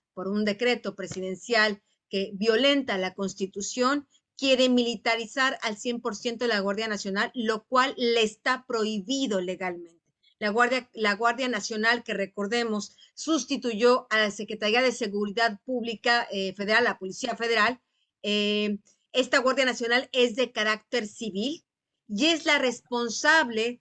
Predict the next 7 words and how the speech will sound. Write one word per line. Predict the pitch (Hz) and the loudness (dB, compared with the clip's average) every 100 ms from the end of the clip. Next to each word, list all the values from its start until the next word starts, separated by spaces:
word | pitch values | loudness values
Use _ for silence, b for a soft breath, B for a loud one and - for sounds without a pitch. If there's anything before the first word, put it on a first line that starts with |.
| _ | _
de | 214 226 240 | 0 4 4
la | 214 | 2
seguridad | - 220 202 214 214 240 247 - | 0 -2 -2 -2 2 0 0 -4
pública | 247 247 240 247 247 - | -6 -6 -2 0 0 0
en | 202 196 | -4 -4
temas | 233 233 220 - | -4 -2 -4 -6
federales | 196 185 196 190 233 262 | -6 -2 -2 0 -2 -4